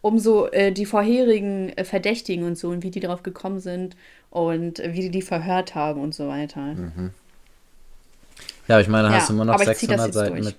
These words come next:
Speaker 1: durch.
Speaker 2: mit, äh, die mit Charles Manson gefüllt sind. Das ist auch gut, oder
Speaker 1: Ich
Speaker 2: nicht?
Speaker 1: zieh das jetzt durch. Ich hab dieses Buch gekauft, ich schlepp das überall mit, ich zieh das
Speaker 2: Wie
Speaker 1: durch,
Speaker 2: lange bist du
Speaker 1: ganz
Speaker 2: da schon
Speaker 1: ehrlich.
Speaker 2: dran?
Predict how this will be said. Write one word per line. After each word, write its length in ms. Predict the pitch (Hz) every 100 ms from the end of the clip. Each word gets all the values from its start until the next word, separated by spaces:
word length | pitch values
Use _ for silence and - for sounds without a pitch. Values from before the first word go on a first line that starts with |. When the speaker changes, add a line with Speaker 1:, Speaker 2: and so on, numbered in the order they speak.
| -
Speaker 1:
durch. 100 | 92
Speaker 2:
mit, 0 | 95 98
äh, 40 |
die 80 | 95
mit 160 | 101
Charles 300 | - 104 98
Manson 320 | 107 101 85 85
gefüllt 260 | 214 85
sind. 160 | - 90
Das 100 | -
ist 60 |
auch 80 | 82 -
gut, 160 | 98 90
oder 120 | 85
Speaker 1:
Ich 120 | 135
Speaker 2:
nicht? 100 | -
Speaker 1:
zieh 160 | 359 392
das 200 | 359 370
jetzt 300 | 339 330 -
durch. 380 | 311 381 294 247
Ich 120 | 277
hab 180 | 302 302
dieses 220 | 285 277
Buch 180 | 320 349
gekauft, 520 | 311 247 277 302 370
ich 120 | 277 277
schlepp 220 | 285 277
das 160 | 285
überall 340 | - 269 262 240
mit, 200 | 277 277
ich 180 | 233 -
zieh 180 | 285
das 220 | 262 247 -
Speaker 2:
Wie 40 |
Speaker 1:
durch, 120 | -
Speaker 2:
lange 140 | 104 107
bist 180 | 107 -
du 60 |
Speaker 1:
ganz 140 | 101 120
Speaker 2:
da 40 |
schon 100 | 98
Speaker 1:
ehrlich. 140 | 92 85
Speaker 2:
dran? 200 | 113